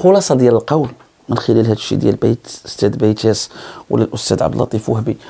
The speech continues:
ولا الاستاذ خ-، خالد ايت الطالب، ولا عدد من، كيبان بانه هناك ضعف كبير،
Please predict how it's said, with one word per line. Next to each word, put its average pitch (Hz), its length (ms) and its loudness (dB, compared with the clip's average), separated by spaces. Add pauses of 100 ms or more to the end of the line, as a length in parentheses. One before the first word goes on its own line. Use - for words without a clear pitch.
(260)
ولا 123 220 6
الاستاذ 107 760 0
خ-، - 260 -6
خالد 120 420 2
ايت 113 200 0
الطالب، 117 420 0
ولا 127 180 2
عدد 117 240 0
من، 113 80 0 (360)
كيبان 110 380 -2
بانه 110 520 -6 (440)
هناك 113 440 -2
ضعف - 380 -8 (440)
كبير، - 480 -6